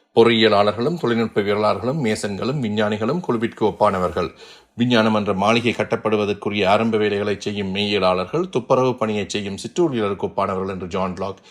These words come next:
விவரிக்கின்றார். விஞ்ஞானம் என்ற மாளிகை கட்டப்படுவதற்கு அறிவாராய்ச்சியல் முறையில் கருத்தாக்கங்கள் என்ற விடயங்கள் சார்ந்த குழப்பங்களை நீக்குதல் என்ற சுத்திகரிப்பு பணி அவசியம் என்பது ஜான் லாக்கின் கருத்து.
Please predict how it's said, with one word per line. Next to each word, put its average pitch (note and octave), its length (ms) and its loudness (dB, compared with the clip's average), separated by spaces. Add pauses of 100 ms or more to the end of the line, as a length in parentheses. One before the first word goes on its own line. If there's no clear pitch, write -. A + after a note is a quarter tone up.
(200)
விவரிக்கின்றார். F#2 680 0 (1400)
விஞ்ஞானம் A2+ 340 2
என்ற G2+ 160 -2
மாளிகை G#2+ 320 2
கட்டப்படுவதற்கு G#2 760 2
அறிவாராய்ச்சியல் G#2+ 840 4
முறையில் G2+ 540 0 (160)
கருத்தாக்கங்கள் G2+ 640 2
என்ற F#2+ 160 -2
விடயங்கள் G2 440 0
சார்ந்த G2 360 0
குழப்பங்களை B2 520 0
நீக்குதல் G2+ 400 0
என்ற F#2+ 200 -2
சுத்திகரிப்பு D3+ 640 0
பணி F#2+ 300 -4 (260)
அவசியம் A#2 440 4
என்பது F#2+ 260 0
ஜான் F#2 280 0
லாக்கின் F2+ 260 -2
கருத்து. E2+ 440 -2